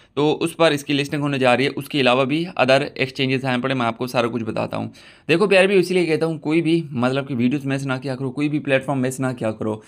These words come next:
अब Bitcoin मतलब कि अपनी रफ्तार तेज़ कर रहा है, अ, सत्तर हज़ार प्लस, अ, डॉलर, अ, बिट-, Bitcoin में हो चुका है। तो अब देखना हर प्लेटफॉर्म लिस्टिंग की अनाउंसमेंट करेगा। तो देख लेना, ऐसे धड़ाधड़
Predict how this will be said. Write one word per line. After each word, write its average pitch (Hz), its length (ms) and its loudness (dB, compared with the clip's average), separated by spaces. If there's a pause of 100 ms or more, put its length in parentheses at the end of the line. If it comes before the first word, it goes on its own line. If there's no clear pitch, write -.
(280)
अब 165 320 2
Bitcoin 160 600 2 (180)
मतलब 139 340 0
कि 151 80 -2
अपनी 143 300 0
रफ्तार 131 400 4
तेज़ 127 320 0
कर 110 200 0
रहा 110 120 0
है, 113 60 -4
अ, - 680 -4
सत्तर 131 340 -2
हज़ार 143 280 6 (360)
प्लस, 135 500 2
अ, 139 160 0 (460)
डॉलर, 127 320 2
अ, 127 60 -8 (560)
बिट-, 127 380 -2
Bitcoin 131 420 0
में 131 160 -2
हो 143 160 0
चुका 139 200 2
है। 165 180 2 (260)
तो 151 60 0
अब 170 280 2
देखना 156 540 0 (120)
हर 160 300 4
प्लेटफॉर्म 143 560 -2
लिस्टिंग 147 380 -2
की 135 80 -2
अनाउंसमेंट 123 440 -2
करेगा। 107 360 0 (360)
तो 135 400 2 (100)
देख 165 260 -2
लेना, 156 200 0
ऐसे 151 220 0
धड़ाधड़ 139 500 4